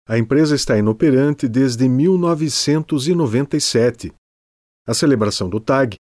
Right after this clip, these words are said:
foi proposta pelo prefeito Rafael Brito do Prado.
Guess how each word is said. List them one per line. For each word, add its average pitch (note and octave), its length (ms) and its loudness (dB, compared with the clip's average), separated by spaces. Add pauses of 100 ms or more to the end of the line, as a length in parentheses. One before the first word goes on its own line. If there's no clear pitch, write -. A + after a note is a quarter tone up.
foi C#3+ 100 0
proposta C#3 520 -2
pelo C#3 200 0
prefeito B2+ 640 0 (160)
Rafael C3 540 0
Brito B2 400 -2
do B2 100 -2
Prado. A#2 500 -2